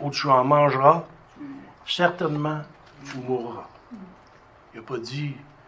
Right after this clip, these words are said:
Si t'en manges, peut-être que tu vas te, tu vas te mettre dans le trou. »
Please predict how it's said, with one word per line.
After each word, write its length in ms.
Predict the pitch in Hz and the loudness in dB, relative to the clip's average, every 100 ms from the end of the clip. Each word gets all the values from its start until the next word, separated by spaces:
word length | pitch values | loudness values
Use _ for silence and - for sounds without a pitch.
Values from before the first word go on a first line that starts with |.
| _ | _
Si 160 | - - | -12 -2
t'en 220 | 139 131 | 0 2
manges, 260 | 139 156 143 - | 0 0 -6 -10
peut-être 540 | - 135 - 190 170 - | -8 -6 -4 -4 -6 -12
que 80 | 135 | -14
tu 200 | - 127 | -14 -12
vas 100 | 117 | -14
te, 160 | 117 | -14
tu 220 | 113 - | -18 -16
vas 80 | 123 | -18
te 260 | 113 - 135 | -18 -18 -12
mettre 120 | 135 | -8
dans 80 | 117 | -8
le 100 | 101 | -8
trou. » 240 | 139 139 | -12 -12